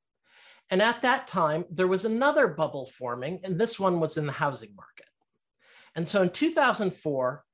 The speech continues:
I now have a real salary. What do you do when you finally have a real salary? You buy a house.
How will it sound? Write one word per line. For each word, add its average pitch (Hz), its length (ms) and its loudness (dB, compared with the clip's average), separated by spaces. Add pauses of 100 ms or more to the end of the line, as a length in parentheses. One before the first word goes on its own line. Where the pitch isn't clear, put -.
(1600)
I 202 100 4
now 220 220 4
have 160 420 2
a 170 80 0
real 175 320 2
salary. 185 480 0 (500)
What 220 160 -4
do 262 60 -10
you 240 100 -4
do 175 180 0
when 180 140 -2
you 175 100 -4
finally 165 380 -2
have 151 180 -6
a 147 60 -10
real 139 220 -6
salary? 208 460 0
You 202 120 -6
buy 165 240 4
a 160 60 4
house. - 580 -8